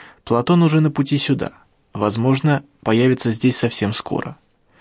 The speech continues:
Он должен забрать драгоценности до завершения сделки с русским. Вероятно, он собирается его обмануть и прихватить часть метамфетамина. Может быть, большую часть.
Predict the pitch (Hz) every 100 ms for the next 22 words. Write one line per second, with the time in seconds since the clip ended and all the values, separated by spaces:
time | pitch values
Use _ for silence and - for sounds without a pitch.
0 | - - - 113 113 120 123 120 120 113
1 | 120 120 123 120 117 120 117 139 135 127
2 | - 117 120 147 113 95 92 - 101 101
3 | 95 - 104 104 131 - - - - -
4 | _ _ _ _ _ - - 110 104 127
5 | 143 151 - - - 104 104 95 120 135
6 | 131 127 123 135 - 127 135 143 107 -
7 | - _ - 120 - 117 110 104 - 135
8 | - 120 - 123 117 - - - 110 98
9 | - - _ _ _ _ _ _ - 101
10 | 117 120 139 139 131 131 90 - - -
11 | - - -